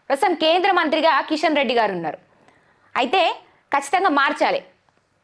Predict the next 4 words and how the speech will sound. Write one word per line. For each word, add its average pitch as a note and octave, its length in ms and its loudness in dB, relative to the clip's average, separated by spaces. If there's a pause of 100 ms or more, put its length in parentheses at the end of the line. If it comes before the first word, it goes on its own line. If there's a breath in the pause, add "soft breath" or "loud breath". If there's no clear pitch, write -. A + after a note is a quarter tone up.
(260)
మార్చాలన్నప్పుడు F4 760 0 (840)
ఆర్ఎస్ఎస్ E4 500 0
బ్యాక్‌గ్రౌండ్ D#4 420 2
నుంచి, D#4+ 380 -2